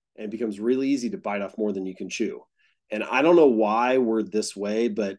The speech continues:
we are so focused on finding the perfect diet plan or the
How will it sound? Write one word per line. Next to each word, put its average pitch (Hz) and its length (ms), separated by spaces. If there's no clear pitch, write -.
we 101 420
are 95 60
so 135 500
focused 117 480
on 92 140
finding 92 460
the - 80
perfect 131 560
diet 110 380
plan 107 540
or - 120
the - 160